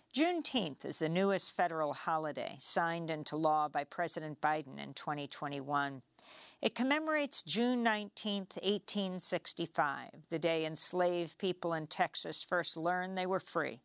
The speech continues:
more than two and a half years after they were declared free by President Lincoln in his Emancipation Proclamation. For generations, formerly enslaved people and their descendants have observed Juneteenth.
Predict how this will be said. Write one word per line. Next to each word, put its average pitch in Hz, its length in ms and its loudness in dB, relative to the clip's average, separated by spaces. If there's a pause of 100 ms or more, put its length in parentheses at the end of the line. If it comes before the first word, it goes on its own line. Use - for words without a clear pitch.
(360)
more 202 140 4
than 190 240 -2
two 269 260 2
and 240 100 2
a 226 40 0
half 196 340 -2
years 190 540 2
after 147 260 -2
they 156 140 2
were 147 140 0
declared 190 600 0
free 123 400 -4
by 147 140 4
President 151 520 -2
Lincoln 151 540 -4
in 151 120 -4
his 147 200 0
Emancipation 147 1000 -2
Proclamation. 143 840 -4 (840)
For 247 120 0
generations, 208 880 0
formerly 196 560 0
enslaved 185 640 4
people 180 480 -2
and 180 260 0
their 175 120 -2
descendants 165 680 4
have 170 140 0
observed 175 640 2
Juneteenth. - 640 -4